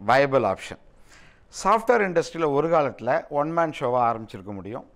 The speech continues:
அப்படியே டெவலப் ஆயிட்டு இருக்க முடியும், பெரிய கேபிட்டல் இல்லாம பண்ண முடியும், செகண்ட் லெவல் ஃபண்டிங் பல இடத்துலேருந்து அவைலபிளாக இருந்தது.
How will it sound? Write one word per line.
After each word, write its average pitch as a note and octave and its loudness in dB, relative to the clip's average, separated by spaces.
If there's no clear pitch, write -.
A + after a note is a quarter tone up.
அப்படியே C#3+ 2
டெவலப் C#3+ 4
ஆயிட்டு A#2 0
இருக்க G2 -16
முடியும், G2 -12
பெரிய G3 2
கேபிட்டல் D#3+ 0
இல்லாம C#3 -2
பண்ண B2 -2
முடியும், G#2+ -10
செகண்ட் F#3+ -2
லெவல் F#3+ 2
ஃபண்டிங் D#3 -6
பல C#3 0
இடத்துலேருந்து B2+ -6
அவைலபிளாக A2+ -4
இருந்தது. F#2+ -12